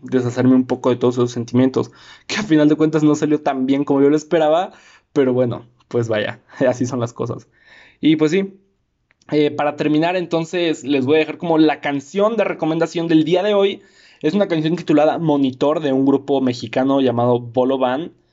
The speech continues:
Eh, esta canción es del dos mil ocho y de hecho tienen igual una versión acústica en la cual canta Jimena Sariñana. Jimena Sariñana igual es una artista que me gusta demasiado y esta banda de Bolo Van fue de esas bandas, por ahí de,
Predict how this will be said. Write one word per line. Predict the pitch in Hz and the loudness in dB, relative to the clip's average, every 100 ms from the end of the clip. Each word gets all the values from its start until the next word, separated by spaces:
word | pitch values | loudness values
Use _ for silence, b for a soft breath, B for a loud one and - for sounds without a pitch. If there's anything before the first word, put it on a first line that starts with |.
| _ _ _ _ _ - | _ _ _ _ _ -2
Eh, | 143 135 131 | 0 4 2
esta | 156 185 | 2 -2
canción | 165 147 156 | -2 0 0
es | 170 170 156 | 0 -4 -2
del | 139 135 | 0 2
dos | 131 | 2
mil | 147 156 | 4 4
ocho | 156 156 208 190 | 2 0 -2 2
y | 151 | 2
de | |
hecho | 135 - | 0 -4
tienen | 143 147 147 | -2 -2 0
igual | 131 127 135 | 2 2 2
una | 139 143 | 0 0
versión | 127 120 131 | 0 -2 -6
acústica | 127 165 156 151 170 185 | 0 -2 -2 -4 0 0
en | 160 | 2
la | 131 | 0
cual | 95 131 131 | 2 0 0
canta | 127 131 135 135 | -4 -4 -2 -4
Jimena | 135 127 123 135 | -2 -2 0 0
Sariñana. | 131 110 113 117 120 - _ | -2 -4 -4 -4 -6 -10 _
Jimena | 127 123 131 | 0 2 2
Sariñana | 123 117 117 120 | 0 0 2 4
igual | 120 120 | 4 2
es | |
una | 123 | 0
artista | 120 117 123 117 | -2 -4 -6 -4
que | 123 | -2
me | 123 | 0
gusta | 127 139 | 0 2
demasiado | 147 147 147 143 147 165 B B B B | 2 2 2 2 2 2 B B B B
y | 151 | 2
esta | 165 202 | 2 2
banda | 190 202 | 2 4
de | 202 | 4
Bolo | 175 160 | 4 2
Van | 151 156 | 2 0
fue | 175 | -2
de | 160 | -4
esas | 156 151 | -4 -4
bandas, | 143 139 - - | -4 -4 -8 -12
por | - 120 | -6 0
ahí | 117 | 2
de, | 120 123 120 - | 2 0 -2 -6